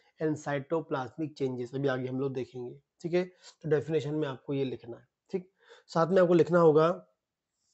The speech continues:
चेंजेस। अब ये हो रहा है, तो चेंजेस हमको क्या मिलेंगे?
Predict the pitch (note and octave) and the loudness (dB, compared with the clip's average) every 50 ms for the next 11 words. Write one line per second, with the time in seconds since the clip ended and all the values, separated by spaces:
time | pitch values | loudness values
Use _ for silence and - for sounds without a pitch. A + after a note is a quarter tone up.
0 | - - _ _ _ _ - - F#3 F3 E3+ D#3+ D3 D#3+ C#3+ B2+ - - - _ | -18 -18 _ _ _ _ 2 4 6 6 6 4 2 2 0 -2 -4 -12 -16 _
1 | _ _ _ _ - C#3+ C#3 D#3 D#3+ D3+ D3+ D#3+ E3 F3 D#3+ D3 D3 D#3+ F3+ F3+ | _ _ _ _ -8 -4 0 2 4 4 4 6 4 4 2 2 -4 -6 -8 -12
2 | _ _ _ _ - E3 C3+ - D#3 E3 D#3+ D3+ E3+ E3 D3 E3+ E3+ D#3+ E3 D3 | _ _ _ _ -12 -10 -6 -4 -2 -2 0 0 0 0 4 4 4 6 6 6
3 | D3 C#3+ C#3 C#3+ A3 D#3+ F3 F3 | 4 4 4 2 2 2 0 -4